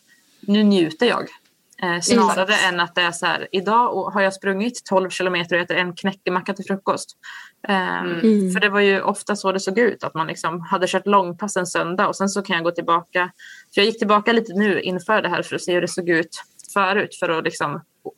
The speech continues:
Speaker 1: minnas lite mer. Att jag
Speaker 3: Mm.
Speaker 1: ser så att en söndag efter femton kilometer broarna runt i Göteborg så åt jag två knäckebröd.
Speaker 2: Ja.
Speaker 3: Det är inte hållbart. Det är helt sjukt.
Speaker 1: Så otroligt orimligt, liksom.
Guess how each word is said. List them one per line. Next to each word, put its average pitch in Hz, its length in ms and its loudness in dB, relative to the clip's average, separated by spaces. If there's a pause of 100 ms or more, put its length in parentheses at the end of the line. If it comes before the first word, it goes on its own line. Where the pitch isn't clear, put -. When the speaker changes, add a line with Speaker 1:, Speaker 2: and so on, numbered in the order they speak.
(120)
Speaker 1:
minnas 190 480 -2
lite 175 180 -6
mer. 190 260 -4 (680)
Att 220 120 4
jag 208 100 4
Speaker 3:
Mm. 196 40 -6
Speaker 1:
ser 220 180 4
så 214 120 -4
att - 180 -6 (120)
en 196 160 0
söndag 190 480 0
efter 180 540 -2 (280)
femton 190 360 -2
kilometer 175 640 0
broarna 180 480 2
runt 190 380 -2
i - 100 -2
Göteborg 180 520 0 (120)
så - 260 0
åt 170 260 0
jag 175 240 2 (500)
två 190 120 2
knäckebröd. 190 520 -4 (1160)
Speaker 2:
Ja. 196 260 -6
Speaker 3:
Det 214 60 -6
är 185 40 -4
inte 180 140 -10
hållbart. 175 540 -8
Det 208 100 -4
är 202 40 0
helt 196 260 -6
sjukt. - 640 -4 (160)
Speaker 1:
Så - 60 -6 (140)
otroligt 196 600 0
orimligt, 196 480 2
liksom. 196 300 -2